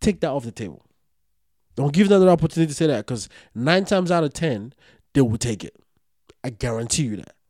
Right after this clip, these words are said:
You only find that one idiot, someone like me, that will go, "I down my principle." And then if I do that, my community are gonna go, "He's very stupid." They will excommunicate me in my community because I did something they couldn't do.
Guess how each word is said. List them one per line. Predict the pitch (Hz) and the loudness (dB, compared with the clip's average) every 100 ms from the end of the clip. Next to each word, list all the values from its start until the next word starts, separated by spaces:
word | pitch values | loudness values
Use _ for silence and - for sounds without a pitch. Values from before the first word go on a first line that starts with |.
| _ _ _ _ - | _ _ _ _ -2
You | 131 | 2
only | 165 190 | 4 4
find | - 165 165 | 2 0 4
that | 156 | 6
one | 151 147 | 4 2
idiot, | 170 160 127 - _ - | 0 0 0 -4 _ -10
someone | - 143 | -4 0
like | 143 117 | 0 0
me, | 139 175 113 - _ _ _ - | 0 2 0 -6 _ _ _ -8
that | |
will | 113 123 | -4 -2
go, | 127 123 117 - - | -2 -2 -4 -14 -14
"I | 127 | -10
down | 120 139 135 | -2 -2 -2
my | 131 | -4
principle." | - 139 - - - - - | -4 -4 -6 -16 -20 -18 -6
And | 127 | 0
then | 170 | 2
if | 233 240 | 2 2
I | 202 | 0
do | 131 113 | 0 -6
that, | 127 _ _ _ | -8 _ _ _
my | 127 156 208 | -2 0 0
community | 180 170 160 151 | 0 -2 -2 -4
are | 143 | -4
gonna | 143 139 | -4 -4
go, | 131 131 | -4 -2
"He's | 214 214 | 0 2
very | 175 139 | 2 2
stupid." | - 175 - - _ _ _ _ _ _ _ _ - - _ _ _ | 0 -4 -6 -14 _ _ _ _ _ _ _ _ -20 -20 _ _ _
They | 113 117 180 | 0 8 10
will | 180 185 - | 10 8 6
excommunicate | 202 - - 160 147 - 202 180 | 4 4 2 2 2 4 4 6
me | 139 120 | 2 -2
in | |
my | 113 127 190 | 0 6 6
community | - 107 101 95 - 127 | 4 -4 -14 -16 -14 -10
because | 131 156 143 | -6 -2 -2
I | 143 | -2
did | 127 165 143 | -2 -6 -2
something | 151 143 143 131 | -4 -4 -6 -4
they | 135 - | -6 6
couldn't | 180 143 107 101 104 | 10 10 6 -10 -8
do. | 151 110 | -8 -8